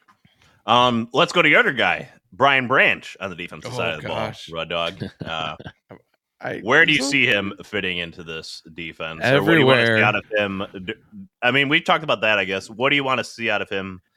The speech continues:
Speaker 1: um, during training camp here? Like,
Speaker 2: S-,
Speaker 1: when
Speaker 2: like,
Speaker 1: you see the
Speaker 2: training
Speaker 1: report, what do you wanna read?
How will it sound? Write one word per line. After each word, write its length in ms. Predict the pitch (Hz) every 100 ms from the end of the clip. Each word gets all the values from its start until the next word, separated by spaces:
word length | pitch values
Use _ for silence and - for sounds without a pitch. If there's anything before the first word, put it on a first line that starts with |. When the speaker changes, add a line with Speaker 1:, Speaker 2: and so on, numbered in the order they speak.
| _ _ _ -
Speaker 1:
um, 380 | 92 90 87 80
during 220 | 110 101 95
training 360 | - 95 87
camp 300 | 80 82 80 -
here? 200 | 80 80
Like, 180 | 80 82
Speaker 2:
S-, 120 | -
Speaker 1:
when 140 | - 117
Speaker 2:
like, 80 | 113
Speaker 1:
you 60 |
see 220 | 107 - 135
the 80 | -
Speaker 2:
training 280 | 151 147 143 131
Speaker 1:
report, 120 | 123 -
what 120 | 104
do 60 | 107
you 180 | 104 101
wanna 220 | 92 92
read? 240 | 85 82